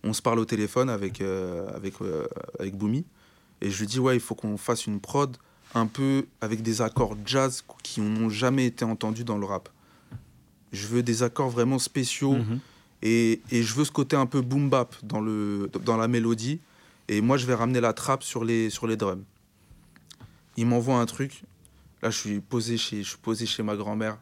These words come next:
Speaker 1: en train d'attendre le repas. Je sens les odeurs de shorba. Je commence à avoir très, très faim. J'entends la mélodie. Je me dis, « Non, c'est trop. »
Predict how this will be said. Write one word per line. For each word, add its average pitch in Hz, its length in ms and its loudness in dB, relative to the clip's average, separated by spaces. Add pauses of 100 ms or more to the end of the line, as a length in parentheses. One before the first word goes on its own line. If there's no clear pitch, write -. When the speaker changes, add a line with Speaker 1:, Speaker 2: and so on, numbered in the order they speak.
Speaker 1:
en - 80 -12
train - 160 -8
d'attendre 107 320 -4
le 107 60 -2
repas. 107 340 0
Je - 80 -8
sens 113 220 -4
les 104 160 -4
odeurs 110 260 -2
de 110 100 -6
shorba. 110 500 -4 (500)
Je 101 220 -2
commence 107 360 -2
à 104 60 0
avoir 98 220 -2
très, - 140 -4
très 107 160 -6
faim. 120 240 -2 (600)
J'entends 120 380 0
la 120 140 6
mélodie. 117 580 2 (840)
Je 107 120 -6
me 107 100 2
dis, « 101 140 -4
Non, 101 220 -2
c'est - 160 -8
trop. » 117 280 -8